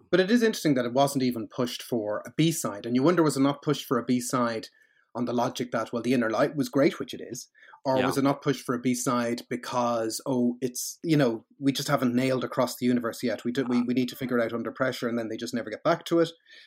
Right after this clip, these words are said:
Speaker 1: Um, it's, it's
Speaker 2: I,
Speaker 1: odd.
Speaker 2: I, I, I think the latter. I think it's just they, they collectively must have felt, "Look, we've just not nailed this."
Speaker 1: Yeah.
Speaker 2: You know, th-, there is, there, there's history here. There, there's, uh, you know, songs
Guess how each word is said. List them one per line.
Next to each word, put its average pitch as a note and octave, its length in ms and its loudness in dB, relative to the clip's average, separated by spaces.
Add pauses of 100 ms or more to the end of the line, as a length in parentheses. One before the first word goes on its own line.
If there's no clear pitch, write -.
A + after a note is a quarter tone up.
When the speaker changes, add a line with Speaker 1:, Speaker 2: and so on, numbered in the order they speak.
(180)
Speaker 1:
Um, B2 540 2
it's, C#3+ 200 -2
it's D#3 280 0
Speaker 2:
I, - 20 6
Speaker 1:
odd. D3+ 260 2 (540)
Speaker 2:
I, C#3+ 200 0
I, C3+ 220 2 (120)
I C3+ 40 2
think C3 220 -4
the - 60 -4
latter. G2 400 -2
I G#2 80 0
think A2+ 200 -2
it's G2+ 100 -4
just - 160 -8
they, F#2+ 160 -2
they F#2+ 320 -4 (680)
collectively G2 520 -6
must F#2 220 -10
have F#2+ 100 -14
felt, F2+ 320 -12
"Look, G2+ 200 -14
we've E2+ 180 -16
just - 180 -18
not F2 200 -10
nailed F2+ 340 -14
this." - 380 -16
Speaker 1:
Yeah. A#2 280 -2 (100)
Speaker 2:
You C3+ 100 -6
know, A2+ 160 -2
th-, A2 200 -4
there C#3+ 140 2
is, D3 180 2
there, B2+ 180 2
there's A2+ 200 -4
history B2+ 380 -8
here. G2 500 -10
There, F#2+ 180 -12
there's, F#2 400 -14
uh, F2+ 380 -6
you G#2+ 200 -8
know, G2 100 -4
songs A2 580 -8